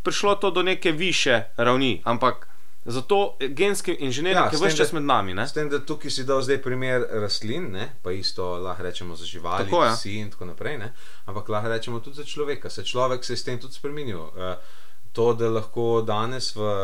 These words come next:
Speaker 2: odraslost večina ljudi pije mleko, to je posledica našega civilizacijskega napredka, pa tega, da smo začeli piti,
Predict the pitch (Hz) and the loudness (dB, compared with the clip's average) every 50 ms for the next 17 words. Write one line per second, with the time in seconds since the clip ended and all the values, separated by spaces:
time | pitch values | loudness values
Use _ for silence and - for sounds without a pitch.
0 | 95 95 95 92 98 95 98 95 98 98 98 101 110 113 - - 123 - - - | 0 0 0 -2 -2 -2 -2 -2 0 0 0 0 0 0 0 -2 -4 -4 -2 -4
1 | 107 - - 113 110 110 110 107 107 101 104 110 104 - 113 110 110 107 98 95 | -4 -4 -2 -2 -2 -2 -2 -2 -2 -2 -2 -2 -2 -2 0 0 0 0 0 0
2 | 87 87 92 98 - 151 147 - - 131 135 131 120 - 113 - - 117 113 117 | 0 0 -2 0 0 -2 -2 -2 -2 -2 -2 -2 -2 -2 -2 -2 -2 0 0 0
3 | 120 117 - - - 117 113 113 113 113 - - - - - - - 101 101 104 | 0 0 -2 0 0 0 2 2 0 0 -2 -2 -2 -2 -2 -2 -2 -2 -2 -2
4 | - - 104 104 104 - - 107 101 101 98 95 95 95 - - - - - - | -2 -2 -2 -2 -2 -2 -2 -2 -2 -2 -2 -2 -2 -2 -2 -4 -4 -4 -2 -2
5 | 98 98 95 95 90 - 101 92 90 - - 90 - - - - 90 82 87 82 | -2 -2 -2 -2 -2 -2 -2 -2 -2 -2 -2 -2 -2 -2 -2 -2 -2 -2 -2 -2
6 | 85 85 - - 87 85 85 87 - - 85 82 - - 87 85 - - | -2 -2 -2 -2 -2 -2 -2 -2 -2 -2 -2 -2 -2 -2 -2 -2 -2 -2